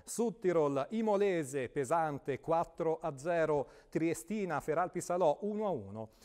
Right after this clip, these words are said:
Virtus Verona-Gubbio zero a uno.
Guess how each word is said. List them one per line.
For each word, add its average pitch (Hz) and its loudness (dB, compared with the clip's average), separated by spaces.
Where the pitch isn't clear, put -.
Virtus 190 -2
Verona-Gubbio 123 -4
zero 117 -6
a 196 -2
uno. 107 -4